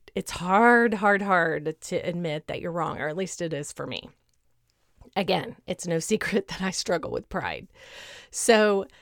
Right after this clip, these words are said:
that was kinda how the not follow through showed up on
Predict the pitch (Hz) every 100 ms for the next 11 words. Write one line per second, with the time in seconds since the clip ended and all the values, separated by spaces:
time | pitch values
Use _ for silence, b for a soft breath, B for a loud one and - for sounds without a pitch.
0 | b - 180 226 262 339 - 240 - -
1 | 233 220 196 175 190 170 180 175 175 180
2 | 170 - - 175 170 165 170 156 151 -
3 | 175 165 160 - - 165 156